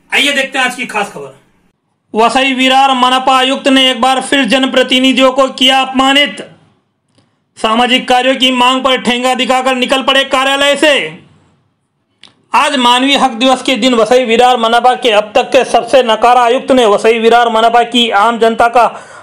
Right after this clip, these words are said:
हक देने के बजाय जनप्रतिनिधियों को ठेंगा दिखाया। आपको बता दें कि वसई निवासी कांग्रेस पार्टी पर्यावरण सेल के महाराष्ट्र अध्यक्ष समीर वर्तक एवं उनके कुछ सहयोगी का एक प्रतिनिधि मंडल सालों से प्रलंबित अपनी कुछ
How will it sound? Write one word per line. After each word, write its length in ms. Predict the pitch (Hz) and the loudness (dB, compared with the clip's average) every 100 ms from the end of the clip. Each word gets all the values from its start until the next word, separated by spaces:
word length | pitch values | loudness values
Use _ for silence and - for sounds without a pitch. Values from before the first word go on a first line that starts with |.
| - | -4
हक 180 | 285 285 | -4 0
देने 260 | 247 240 254 | 0 2 2
के 120 | 247 | 0
बजाय 380 | 220 233 247 220 | 2 2 2 2
जनप्रतिनिधियों 800 | 180 226 233 220 233 233 226 | 0 0 0 0 2 2 2
को 100 | 226 | 2
ठेंगा 380 | 233 - 214 240 | -2 0 2 2
दिखाया। 600 | 240 - 277 269 165 156 - _ _ _ - _ _ - | 2 2 4 4 2 -6 -14 _ _ _ -20 _ _ -2
आपको 320 | 208 220 233 | 0 2 2
बता 240 | 220 220 233 | 2 2 2
दें 140 | 233 | 2
कि 100 | 226 | 2
वसई 300 | 220 214 240 | 2 4 2
निवासी 380 | 233 233 220 240 | 2 4 4 2
कांग्रेस 380 | 240 220 226 226 | 0 2 4 2
पार्टी 360 | 240 226 226 | 2 0 0
पर्यावरण 500 | 233 226 226 233 240 | -2 2 4 4 2
सेल 220 | 233 233 240 | 2 0 2
के 120 | 247 | 0
महाराष्ट्र 540 | 220 202 220 247 240 | 2 2 4 2 2
अध्यक्ष 420 | 214 180 247 - 165 - - - _ - | -2 2 0 0 -8 -8 -20 -20 _ -4
समीर 240 | 214 247 | 0 2
वर्तक 320 | 233 226 247 233 | 2 2 2 2
एवं 180 | 240 233 | 2 2
उनके 220 | 226 247 | 2 0
कुछ 240 | 262 254 | 0 -2
सहयोगी 420 | - 220 233 226 | 2 2 2 2
का 140 | 240 247 | 2 2
एक 200 | 240 233 | 2 0
प्रतिनिधि 540 | 226 214 202 233 240 247 | -4 -2 -2 0 2 2
मंडल 520 | 226 214 226 233 175 | 0 0 0 -2 -4
सालों 400 | - - 208 233 | -10 0 0 2
से 140 | 240 269 | 2 2
प्रलंबित 480 | - 226 240 247 247 | 2 2 2 0 -2
अपनी 220 | 226 247 | 0 -4
कुछ 340 | - 285 - | 0 -2 2